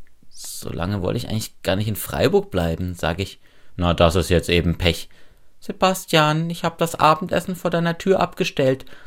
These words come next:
Du darfst jetzt kurz rauskommen“, sagt meine Mutter. „Ich bin wieder im Wohnzimmer. In Sicherheit.“ Ich hol das Essen in mein Zimmer.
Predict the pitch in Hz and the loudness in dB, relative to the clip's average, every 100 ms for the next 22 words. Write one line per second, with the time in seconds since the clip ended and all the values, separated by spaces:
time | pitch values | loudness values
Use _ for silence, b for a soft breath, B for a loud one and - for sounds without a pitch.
0 | - 156 156 165 190 175 - 180 - 156 | -4 4 4 4 -2 -4 0 0 2 2
1 | 160 175 - 151 135 123 - - - - | 2 0 -4 -2 -2 -4 -8 -20 -18 -14
2 | 87 - 82 82 82 82 85 85 b b | -12 -4 -2 0 -2 -2 -6 -8 b b
3 | b - 180 175 180 175 165 165 175 - | b -2 0 2 4 2 4 2 0 -2
4 | 165 131 123 _ _ _ - 165 156 170 | -4 -4 -8 _ _ _ -6 -4 -2 -4
5 | - 160 151 147 - - - - - - | 0 0 0 -4 -6 -12 -12 -20 -20 -20
6 | - - - - - - - 82 87 80 | -16 -14 -8 -8 -6 -8 -6 -4 -2 -2
7 | 78 80 - 80 80 | 0 -2 -2 0 0